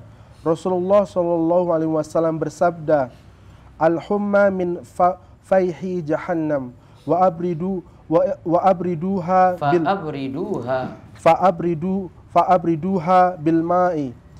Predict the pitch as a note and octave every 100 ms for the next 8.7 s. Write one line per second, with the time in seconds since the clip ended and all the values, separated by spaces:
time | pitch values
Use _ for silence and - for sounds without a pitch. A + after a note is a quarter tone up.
0 | - - - - - F#3 G#3+ E3+ G3+ A#3
1 | G#3+ G3+ F#3+ F#3 F#3 F3 E3 E3+ E3+ F3
2 | - E3+ D3 D#3 F3+ E3+ D#3+ C3 A2+ -
3 | - - - F3 E3+ - F3 F3 F#3 F#3+
4 | F#3+ F3 E3 F3 E3+ D#3+ - C#3+ E3+ F3
5 | E3 F#3+ F#3+ F#3+ E3 E3+ E3 D#3+ E3 E3
6 | E3 F3 C#3+ D3+ D3 D3 D3 C3 G#2+ -
7 | - - - - - - D3 D#3 D#3 F3
8 | A#3+ B3 G3 E3 G3 A#3 -